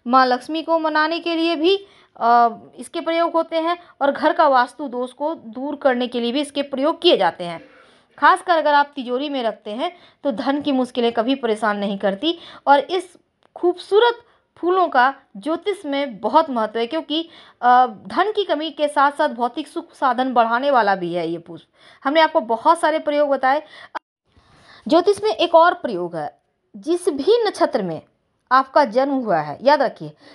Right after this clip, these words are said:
अगर आपका जन्म अश्विनी नक्षत्र में हुआ है, कृतिका नक्षत्र में हुआ है,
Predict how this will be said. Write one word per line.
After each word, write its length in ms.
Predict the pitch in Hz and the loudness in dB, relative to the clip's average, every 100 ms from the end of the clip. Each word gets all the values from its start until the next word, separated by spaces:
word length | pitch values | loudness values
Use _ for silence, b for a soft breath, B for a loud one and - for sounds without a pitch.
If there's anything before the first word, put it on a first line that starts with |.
| B | B
अगर 220 | 330 415 415 - | 0 2 4 4
आपका 240 | 277 294 | 2 0
जन्म 360 | 262 214 294 311 | 0 0 0 0
अश्विनी 480 | 262 - 262 254 | -4 -6 -6 -4
नक्षत्र 340 | 285 285 277 277 | -4 -6 -6 -4
में 140 | 277 | -2
हुआ 180 | 269 262 | 2 2
है, 340 | 254 277 _ _ - | 0 -8 _ _ -6
कृतिका 420 | 254 247 254 269 | -6 -4 2 2
नक्षत्र 340 | 285 294 294 | 2 -4 -4
में 160 | 285 277 | -2 -2
हुआ 260 | 269 269 269 | 0 2 2
है, 200 | 277 | 0